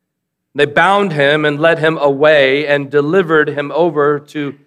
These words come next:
Pilate the governor." Verse eleven, "Now Jesus stood before the governor, and the governor asked him, 'Are you the king of the Jews?' Jesus said,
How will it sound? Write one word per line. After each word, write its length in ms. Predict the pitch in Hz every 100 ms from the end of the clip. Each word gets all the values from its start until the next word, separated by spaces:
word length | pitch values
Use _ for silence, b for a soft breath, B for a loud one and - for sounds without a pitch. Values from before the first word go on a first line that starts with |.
| _ _ _ -
Pilate 560 | - 220 170 143 139
the 80 | 143
governor." 480 | 143 170 147 107 - _ _ _ _ _ _ _ _ _ _ _ _ _ _ _ _ -
Verse 220 | 123 -
eleven, 500 | 135 139 123 113 123 _ _ _ _ _ _ _ _ _ 139
"Now 160 | 143
Jesus 480 | 143 147 185 143 135
stood 420 | - - 180 165
before 320 | 151 151 196
the 100 | 180
governor, 720 | 165 156 170 143 131 147 - - _ _ _ _
and 100 | 220
the 80 | 247
governor 360 | 233 294 302 294
asked 420 | 214 233 226 -
him, 280 | 160 147 180
'Are 200 | 214 285
you 580 | 294 269 277 269 262 - -
the 160 | 196 220
king 300 | - 240 233
of 100 | 196
the 100 | 214
Jews?' 720 | 160 190 165 175 220 - _ _ _ _ _ _ _ _ _ _ _ _ _ _ _ _ _ _ _ _ _ _ _ _ _ _ _ _ _ -
Jesus 400 | 139 135 135 -
said, 420 | 135 127 156